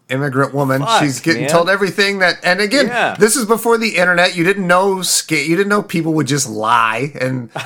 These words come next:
Speaker 2: <laughs>
Speaker 1: it's fu-, but it, it's great that that happens because I think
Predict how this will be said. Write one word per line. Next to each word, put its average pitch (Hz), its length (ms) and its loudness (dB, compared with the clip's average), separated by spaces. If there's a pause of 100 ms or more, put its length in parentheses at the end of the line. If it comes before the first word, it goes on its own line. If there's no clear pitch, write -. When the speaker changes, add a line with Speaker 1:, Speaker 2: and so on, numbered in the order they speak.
(160)
Speaker 2:
<laughs> - 300 -20
Speaker 1:
it's 180 240 2
fu-, - 140 -8 (640)
but 196 180 6
it, 220 160 2
it's 208 160 0
great 254 300 2 (120)
that 175 340 0
that 165 320 2
happens 165 340 -2
because 135 320 -2
I 135 60 -4
think 151 320 -6